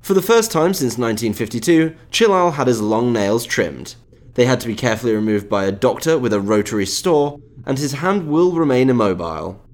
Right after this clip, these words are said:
The historic nails went on display at the Ripley's Auditorium in Times Square, where he is glad they will be kept safe and open for the public to see.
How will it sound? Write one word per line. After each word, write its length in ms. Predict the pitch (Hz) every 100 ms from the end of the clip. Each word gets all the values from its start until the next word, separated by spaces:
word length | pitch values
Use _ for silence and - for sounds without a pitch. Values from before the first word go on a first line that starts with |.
| - - - -
The 100 | 151
historic 400 | 151 - 208 143
nails 340 | 127 135 170
went 220 | 143 117
on 80 | 127
display 320 | 110 - 127
at 80 | -
the 80 | 113
Ripley's 400 | 120 147 151 139
Auditorium 500 | 135 123 135 113 107
in 100 | 95
Times 440 | 92 135 123 123
Square, 420 | - 110 85 85 87
where 120 | 101
he 80 | 123
is 100 | 113
glad 300 | - 117 110
they 80 | 107
will 80 | 95
be 100 | 98
kept 220 | 110 -
safe 400 | - 156 175 -
and 140 | 98 92
open 320 | 107 117 123
for 120 | 101
the 60 | 92
public 360 | 113 104 120
to 100 | -
see. 360 | 123 - 78 87